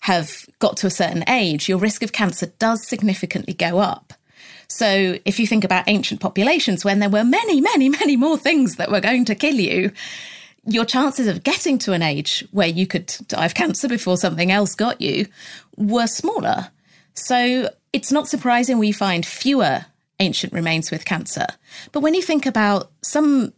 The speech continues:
children have been found with types of cancer that are very, very rare in populations. And the fact that we have found them at all suggests that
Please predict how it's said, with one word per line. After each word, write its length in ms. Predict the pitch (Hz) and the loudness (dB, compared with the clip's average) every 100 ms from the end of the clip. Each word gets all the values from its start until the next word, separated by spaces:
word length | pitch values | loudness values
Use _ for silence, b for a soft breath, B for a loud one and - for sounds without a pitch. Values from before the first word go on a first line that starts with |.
| _ _ - | _ _ -8
children 560 | - 349 349 196 165 | -2 0 0 0 -2
have 260 | 165 196 - | -2 -2 -2
been 160 | 180 | -2
found 560 | 165 - - - - - - b b | -2 -4 -6 -8 -8 -10 -12 b b
with 260 | - 202 - | -2 -2 -4
types 280 | - 214 - | -2 -2 -2
of 80 | 185 | -2
cancer 360 | 190 165 185 | -2 -2 -4
that 120 | 180 | -4
are 180 | 226 302 | 0 0
very, 320 | 277 370 415 349 | 0 0 0 0
very 240 | 226 208 | 0 0
rare 320 | 208 302 254 | 0 0 0
in 100 | 175 | -2
populations. 880 | 175 190 202 254 285 - 110 - - - B B | -4 -4 -2 0 0 -2 -4 -8 -10 -12 B B
And 120 | - 226 | -4 0
the 40 | |
fact 220 | 294 262 | 0 0
that 80 | 233 | 0
we 120 | 226 | 0
have 140 | 214 214 | 0 0
found 300 | 247 247 214 | 0 2 0
them 100 | 190 | 0
at 160 | 170 | 0
all 300 | 269 180 - | 0 0 -2
suggests 460 | - - 196 196 - | -6 -4 -2 -2 0
that 240 | 202 - | -2 -2